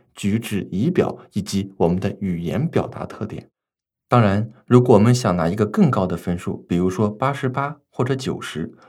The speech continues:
我们就不能仅仅在停留在这种表面上的工作效率提升，而要深入到办公过程中的具体工作实务，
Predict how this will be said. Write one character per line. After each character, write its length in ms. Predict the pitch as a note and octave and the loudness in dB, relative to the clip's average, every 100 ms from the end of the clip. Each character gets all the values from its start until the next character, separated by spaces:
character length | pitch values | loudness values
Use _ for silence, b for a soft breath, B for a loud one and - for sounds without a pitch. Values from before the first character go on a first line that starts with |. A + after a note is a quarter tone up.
| B - | B 0
我 80 | |
们 160 | G2+ G#2 | 2 2
就 100 | B2 | 2
不 200 | A#2 C3 | 0 0
能 200 | G2 G#2 | 2 0
仅 220 | G#2 A#2 | 0 0
仅 180 | B2 F2 | 2 0
在 200 | D#2+ F2+ | 0 -2
停 300 | - - A#2 | -2 -2 0
留 140 | G2+ | 0
在 260 | G2+ G#2 F2+ B B | 2 0 0 B B
这 160 | C3 A#2 | 0 0
种 300 | E2+ D#2+ - - | 0 -4 -8 -2
表 320 | F#2 D2 - | 0 0 -2
面 260 | A#2 F#3 B2+ | 0 2 2
上 200 | - F#2+ | 0 -2
的 100 | E2 | -2
工 200 | - F#2+ | -6 -6
作 140 | F2+ | -4
效 100 | E2+ G2 | -6 -6
率 120 | F2+ | -8
提 220 | - E2+ | -8 -10
升， 260 | - F2 F2 b b | -8 -8 -10 b b
而 120 | G2 | 0
要 140 | G#2 | 0
深 320 | F#2+ - B2 B2+ | 0 0 2 4
入 160 | B2+ | 4
到 240 | F#2+ E2+ B B - | 4 2 B B 0
办 200 | B2+ G#2+ | 2 2
公 200 | A2 A#2+ | 2 2
过 120 | B2 | 2
程 140 | A2+ | 2
中 160 | G#2 A2+ | 0 0
的 100 | A2 | -2
具 360 | G#2 - G#3+ A#2 | -4 0 2 2
体 240 | - - | -4 -10
工 200 | - F#2 | -6 -4
作 160 | F#2 F2 | -4 -8
实 220 | - F#2+ | -8 -10
务， 220 | F2+ | -10